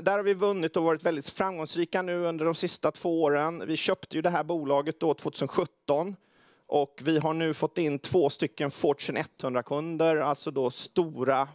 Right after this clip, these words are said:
amerikanska företag, och det tillhör ju då de största teknikbolagen i, i U S A som vi nu jobbar med i två olika projekt som jag ska berätta mer om.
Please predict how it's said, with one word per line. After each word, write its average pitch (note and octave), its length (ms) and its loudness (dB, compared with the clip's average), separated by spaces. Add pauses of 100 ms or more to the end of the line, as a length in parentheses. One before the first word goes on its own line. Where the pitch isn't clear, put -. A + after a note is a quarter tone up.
(260)
amerikanska D3 760 -2
företag, A#2+ 500 0
och B2+ 80 0
det C#3 100 2
tillhör C#3 300 0
ju C3 40 0
då B2 140 0
de A#2 140 0
största - 380 -4
teknikbolagen A#2 1080 0
i, A#2 220 -2
i A#2+ 200 -2
U A#2+ 180 0
S - 140 -4
A A2+ 100 2
som B2 180 -6
vi B2 80 -2
nu A#2 160 -2
jobbar A#2 320 0
med A2 160 -4
i G#2+ 40 -4
två - 260 -2
olika A2+ 260 -2
projekt - 360 -6
som - 80 -10
jag A#2 60 -10
ska - 100 -4
berätta A#2 260 -2
mer A#2 200 -4
om. G#2+ 160 -6